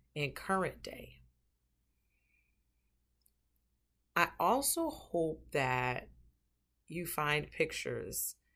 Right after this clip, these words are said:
and videos of Doctor King that are not in black and white.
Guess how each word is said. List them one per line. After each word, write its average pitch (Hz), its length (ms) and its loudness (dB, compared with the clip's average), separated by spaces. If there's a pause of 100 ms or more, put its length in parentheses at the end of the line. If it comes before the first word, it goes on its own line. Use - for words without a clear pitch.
(640)
and 151 240 0
videos 139 520 2
of 123 160 -4
Doctor 131 340 0
King 131 720 -6
that 135 160 0
are 135 60 0
not 131 260 -2
in 139 100 -6
black - 320 -2
and 135 100 -8
white. - 340 -8